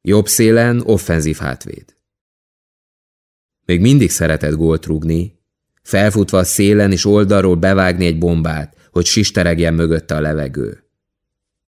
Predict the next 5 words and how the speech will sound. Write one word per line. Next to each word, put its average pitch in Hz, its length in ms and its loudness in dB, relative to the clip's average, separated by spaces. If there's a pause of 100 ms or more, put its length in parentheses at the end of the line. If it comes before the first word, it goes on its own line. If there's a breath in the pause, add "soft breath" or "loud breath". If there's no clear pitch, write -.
(880)
„Várom 117 340 2
az 95 140 2
első 113 320 0
edzést, 92 360 -2
mister.” 73 640 -6